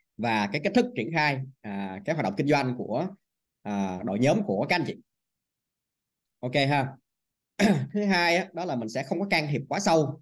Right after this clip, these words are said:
hoặc là mình không có áp đặt về mặt quan điểm, về mặt phương pháp kinh doanh. À, mình cũng không có định hướng kinh doanh lên các cái cá nhân hoặc là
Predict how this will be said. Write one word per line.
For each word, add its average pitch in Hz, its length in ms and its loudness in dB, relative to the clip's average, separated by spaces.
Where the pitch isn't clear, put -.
hoặc 107 160 -8
là 110 100 -6
mình 107 120 -4
không 151 160 -6
có 196 60 0
áp 233 220 -2
đặt 117 240 -2
về 104 100 -4
mặt 110 180 -4
quan 143 200 2
điểm, 95 280 -4
về 113 100 -6
mặt 104 220 -4
phương 147 140 2
pháp 180 200 -2
kinh 139 100 0
doanh. 147 160 2
À, 104 340 -4
mình 107 240 -2
cũng 139 140 -4
không 165 200 0
có 185 200 2
định 120 140 2
hướng 190 260 4
kinh 151 140 0
doanh 156 280 2
lên 151 220 0
các 170 120 -6
cái 190 120 -10
cá 170 100 0
nhân 156 320 2
hoặc 107 200 -12
là 95 440 -10